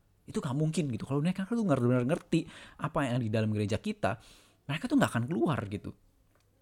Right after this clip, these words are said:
Dan terus terang, itu resonate banget dengan diriku ketika aku misalnya nggak terlalu ngerti tentang suatu ajaran gereja, ya, terus aku cuekin.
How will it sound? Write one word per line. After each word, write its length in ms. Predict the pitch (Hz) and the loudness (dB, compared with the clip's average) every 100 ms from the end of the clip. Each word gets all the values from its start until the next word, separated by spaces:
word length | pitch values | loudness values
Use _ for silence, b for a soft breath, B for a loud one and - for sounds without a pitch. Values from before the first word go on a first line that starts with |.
| _ _ _ _ _ b b b b | _ _ _ _ _ b b b b
Dan 160 | 143 156 | 0 2
terus 160 | 151 | 2
terang, 160 | 156 220 | 0 -2
itu 200 | 156 214 | -2 2
resonate 320 | 160 123 123 | 2 2 0
banget 240 | 113 101 151 | 0 -2 -2
dengan 320 | 107 98 95 | -2 -2 -4
diriku 440 | 95 98 95 175 B B B _ | -2 -4 -2 -4 B B B _
ketika 320 | 131 143 143 | -6 -2 -2
aku 80 | 165 | -2
misalnya 400 | 170 143 143 165 | -4 -2 -2 -2
nggak 80 | - | -2
terlalu 240 | 107 107 | -2 -2
ngerti 240 | 101 139 110 | -4 -6 -4
tentang 160 | 104 | -6
suatu 240 | 107 95 107 | -6 -6 -4
ajaran 320 | 92 95 92 | -4 -4 -4
gereja, 240 | 95 104 | -2 -2
ya, 160 | 85 98 - | -2 -4 -6
terus 160 | 127 | -8
aku 160 | 120 135 | -6 -6
cuekin. 480 | - 87 - - | -6 -8 -6 -8